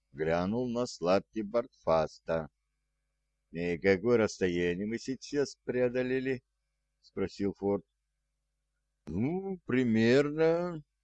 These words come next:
задумался Сларти Бартфаст, "примерно две трети диаметра галактического диска, грубо говоря, конечно.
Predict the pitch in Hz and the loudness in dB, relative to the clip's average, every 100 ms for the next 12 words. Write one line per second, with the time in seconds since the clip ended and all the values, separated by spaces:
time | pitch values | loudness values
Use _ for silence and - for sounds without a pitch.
0 | - 104 117 123 123 123 117 - 120 - | -18 -6 -4 -2 -2 0 -2 0 -2 2
1 | 120 110 - 110 117 104 113 123 123 - | 2 2 0 2 2 0 4 6 6 2
2 | _ - - _ _ - 98 104 107 113 | _ -18 -18 _ _ -2 0 2 6 6
3 | 131 147 160 131 131 127 110 104 104 123 | 6 4 2 8 8 8 4 6 4 2
4 | 117 110 98 107 107 139 131 127 127 - | 4 8 8 6 0 -2 2 4 4 0
5 | - 90 - 110 104 - 104 117 117 90 | -8 -8 -4 -4 -4 -4 0 0 0 -2
6 | 92 - 104 104 95 95 82 101 120 135 | -6 -2 2 2 2 0 0 2 4 4
7 | 139 170 160 135 78 69 - - - 67 | 2 4 4 4 0 -6 -12 -14 -16 -16